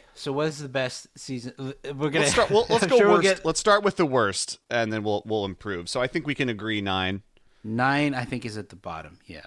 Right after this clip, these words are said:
Speaker 2: Nine at the bottom. And, I mean, I'm gonna put eight. Would you, uh, I'll, I'll put eight right on its heels. Just kind of, I couldn't put any other season in that place.
Speaker 1: I would put eight's. Yeah, agreed. I, I wonder, I mean, th-,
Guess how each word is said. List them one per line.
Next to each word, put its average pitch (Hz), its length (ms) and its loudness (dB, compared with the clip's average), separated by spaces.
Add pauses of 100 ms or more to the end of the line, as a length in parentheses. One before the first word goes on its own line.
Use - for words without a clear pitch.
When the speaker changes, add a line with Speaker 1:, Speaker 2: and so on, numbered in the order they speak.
Speaker 2:
Nine 92 300 -8
at 92 120 -12
the 95 60 -14
bottom. 87 640 -6
And, 113 540 0
I 98 100 -4
mean, 117 180 0
I'm 131 120 0
gonna 165 240 -2
put 151 220 0
eight. 131 260 2 (720)
Would 120 140 -4
you, 139 60 -10 (320)
uh, 110 40 -20 (540)
I'll, 110 280 -10
I'll 107 120 -12
put - 240 -4
eight 117 240 2
right 110 160 2
on 98 100 0
its - 160 -8
heels. 98 300 -4
Just - 200 -8
kind 110 240 -2
of, - 320 -8 (460)
I 98 80 -16
couldn't 104 300 -4
put 95 140 -6
any 98 180 -2
other 92 140 -2
season 101 360 -8
in 87 80 -12
that 87 160 -12
place. 113 360 -8
Speaker 1:
I 131 100 -4
would 190 120 -2
put 190 220 -6
eight's. 127 420 -6
Yeah, 113 240 -2
agreed. 110 420 -8
I, 147 220 -2
I 147 140 2
wonder, 175 480 2 (120)
I 139 60 2
mean, 120 300 0 (640)
th-, 127 160 -2